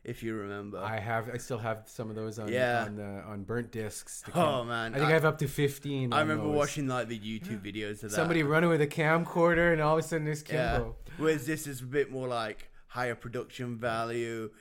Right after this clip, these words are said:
Speaker 1: and people actually get murdered. And
Speaker 2: Oh.
Speaker 1: it's actually martial artists, I guess, with,
Speaker 2: Right.
Speaker 1: with these, uh, King of the Kick Fighter snuff movies.
Speaker 2: Yeah.
Speaker 1: And so he ends up going to Thailand. He ends up fighting the local kickboxers, 'cause I,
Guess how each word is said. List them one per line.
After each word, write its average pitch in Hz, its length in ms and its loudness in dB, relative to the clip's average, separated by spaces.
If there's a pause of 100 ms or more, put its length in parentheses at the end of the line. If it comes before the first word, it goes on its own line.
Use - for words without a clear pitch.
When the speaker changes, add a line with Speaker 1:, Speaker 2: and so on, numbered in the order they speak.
(120)
Speaker 1:
and 110 140 -10
people 127 240 -8
actually 110 160 -14
get 110 160 -12
murdered. 95 400 -14 (260)
And 110 320 -8
Speaker 2:
Oh. 107 340 -12
Speaker 1:
it's 123 160 -4
actually 110 280 -8
martial 107 340 -10
artists, 101 380 -10
I 117 40 -14
guess, 110 360 -10
with, 113 160 -8
Speaker 2:
Right. 98 340 -14
Speaker 1:
with 117 160 -8
these, 104 420 -10
uh, 101 200 -4
King 113 180 -8
of 98 60 -8
the 101 40 -10
Kick - 260 -14 (120)
Fighter 98 280 -6
snuff - 300 -14
movies. 101 600 -14
Speaker 2:
Yeah. - 120 -18 (520)
Speaker 1:
And 117 840 -6 (1000)
so 190 140 0
he 165 240 2
ends 165 180 0
up 151 80 -6
going 139 180 0
to 135 80 -10
Thailand. 120 440 -2
He 113 100 -6
ends 123 180 -4
up 120 80 -10 (320)
fighting 117 640 -8
the 113 80 -6
local 110 300 -8
kickboxers, 113 640 -12
'cause 113 160 -14
I, 107 60 -12